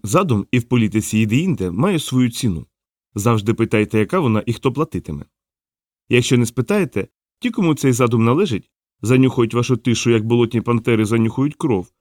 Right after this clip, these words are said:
і ви нищуєтеся, як сплати цієї ціни почнуть очікувати від вас. І сплатити її вам, можливо, буде не до снаги. Квел Криста Сокольнича.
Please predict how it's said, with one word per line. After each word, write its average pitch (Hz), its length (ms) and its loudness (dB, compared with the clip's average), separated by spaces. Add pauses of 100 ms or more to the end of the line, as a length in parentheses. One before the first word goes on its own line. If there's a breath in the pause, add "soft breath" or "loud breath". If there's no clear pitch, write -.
(280)
і 123 120 2
ви 117 80 4
нищуєтеся, 110 760 0 (300)
як - 300 -2
сплати 123 380 -2
цієї 110 380 0
ціни 139 360 0 (280)
почнуть 165 460 -4
очікувати 117 540 -2
від 110 160 -2
вас. - 360 -12 (680)
І 247 120 0
сплатити 190 440 0
її 165 260 2
вам, 147 160 2
можливо, 135 380 2
буде 107 360 0
не 113 120 2
до 101 120 -2
снаги. 90 360 -6 (460)
Квел 127 260 2
Криста 185 360 -2
Сокольнича. 95 680 -4